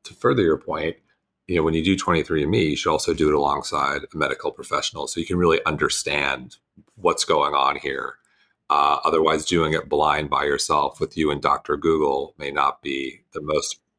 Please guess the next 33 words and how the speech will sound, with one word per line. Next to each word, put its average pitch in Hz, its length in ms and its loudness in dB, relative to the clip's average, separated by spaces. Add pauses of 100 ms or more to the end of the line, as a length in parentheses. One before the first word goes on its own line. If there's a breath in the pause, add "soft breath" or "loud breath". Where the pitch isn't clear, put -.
(120)
productive 90 520 4
use 78 260 2
of 76 100 -2
your 73 100 2
time 71 380 0
and 71 120 -4
may 71 260 -2
s-, - 300 -8
segue 82 520 2
to, - 160 -4 (100)
to, 85 260 0
to - 120 -6
more 82 200 4
stress. - 560 -2 (480 soft breath)
Uh, 80 380 2 (140)
so 120 220 6
on, 139 340 2
on 135 180 4
the, 139 220 2 (480)
on 131 140 4
that 120 160 4
segue 90 280 4
to 80 100 2
stress, - 520 -2 (340)
before - 160 4
we 107 100 6
go 98 160 6
there 90 160 6
on 87 60 2
the 82 100 0
stress - 280 -4
prescription, 82 680 -6 (380)
uh, 80 380 2